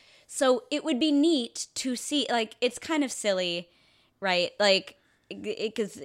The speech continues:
it, the very idea of them establishing this, like, magical plane in a bubble means that that inspiration wouldn't get out anymore, or, like, no, man can visit it for,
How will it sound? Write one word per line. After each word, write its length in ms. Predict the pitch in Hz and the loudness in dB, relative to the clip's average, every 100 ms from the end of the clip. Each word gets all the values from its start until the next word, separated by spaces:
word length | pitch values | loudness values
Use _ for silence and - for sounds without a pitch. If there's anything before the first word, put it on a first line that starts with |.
| - | -10
it, 180 | 202 | -8
the 60 | 208 | -4
very 380 | 202 226 214 196 | 0 4 4 4
idea 320 | 190 190 196 | 2 4 2
of 100 | 180 | 2
them 160 | 185 180 | 0 -4
establishing 600 | - 180 180 180 185 175 | -2 0 0 -2 -6 -6
this, 140 | 165 | -6
like, 180 | 170 160 | -6 -4
magical 480 | 175 170 175 175 170 | -2 -2 -2 -6 -8
plane 320 | - 175 175 | -6 -4 -2
in 100 | 165 | -4
a 40 | 156 | -2
bubble 380 | 180 180 175 | 0 2 0
means 340 | 160 160 156 160 | -2 -4 -6 -6
that 200 | 160 - | -6 -4
that 180 | 175 - | -4 -4
inspiration 580 | 185 - 190 175 180 165 | -10 -10 -10 -8 -10 -8
wouldn't 240 | 175 170 | -8 -6
get 120 | 175 165 | -6 -2
out 180 | 247 | -2
anymore, 480 | 320 320 330 339 311 | 0 0 2 0 0
or, 40 | 220 | 2
like, 200 | 196 190 | 0 0
no, 160 | 214 202 | -2 0
man 240 | 220 247 | 0 0
can 160 | 233 208 | -4 -2
visit 260 | 214 202 | -2 -2
it 100 | 185 | -6
for, 280 | - 185 175 | -4 -4 -4